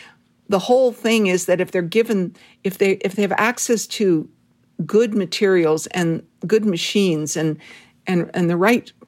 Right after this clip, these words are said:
kind of quality of products, then they can then apply their creativity and their wonderful culture and tradition to making beautiful things. And so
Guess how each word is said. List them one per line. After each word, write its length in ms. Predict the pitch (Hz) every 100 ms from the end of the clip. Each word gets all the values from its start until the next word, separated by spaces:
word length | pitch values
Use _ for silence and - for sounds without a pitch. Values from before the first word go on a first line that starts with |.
| _
kind 300 | 208 196 180
of 180 | 175 -
quality 480 | - 190 190 170 160
of 180 | - -
products, 640 | 233 247 156 170 - -
then 320 | 202 185 170
they 260 | 170 196 208
can 340 | 208 202 185 - _ -
then 380 | 202 196 185 185 -
apply 320 | 185 202 190
their 220 | 175 208 226
creativity 680 | - 180 175 196 170 165 156
and 120 | 165
their 200 | 196 190 - - - _ -
wonderful 640 | 185 208 208 202 180 170 _ _ _ _ _
culture 400 | - 202 208 220
and 100 | 180
tradition 440 | - 170 175 - 165
to 80 | 165
making 320 | 165 165 156
beautiful 380 | 156 160 - 165
things. 400 | - - - -
And 100 | 180
so 360 | - 196 185